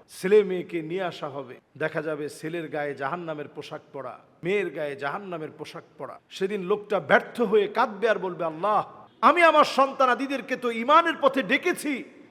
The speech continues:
ইমানের পথে আহ্বান করেছি, কেন আজকে তাদের গায়ে জাহান্নামের পোশাক পরা?"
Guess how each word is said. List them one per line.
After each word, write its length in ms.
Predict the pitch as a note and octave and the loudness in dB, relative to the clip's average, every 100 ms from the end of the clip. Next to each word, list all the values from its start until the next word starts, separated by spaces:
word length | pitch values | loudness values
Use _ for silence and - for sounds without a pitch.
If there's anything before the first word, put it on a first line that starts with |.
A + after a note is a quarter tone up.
| _ | _
ইমানের 420 | E3+ E3+ A3+ G#3+ D#3+ | -6 0 2 0 -2
পথে 200 | F3+ F3 | -4 0
আহ্বান 360 | D#3+ D3+ G#3+ F#3+ | 0 2 0 -2
করেছি, 340 | E3+ D#3+ D#3 - | -8 -8 -12 -6
কেন 180 | G#3+ B3+ | -2 2
আজকে 320 | G#3+ - G#3 | 0 0 -6
তাদের 280 | F#3+ E3+ D3+ | -4 -6 -4
গায়ে 220 | D#3+ D3 | -4 -4
জাহান্নামের 480 | C#3+ F#3+ F#3+ E3 D3 | -2 -2 -4 -10 -10
পোশাক 300 | D3 D#3 D3 - | -12 -12 -14 -14
পরা?" 180 | - | -16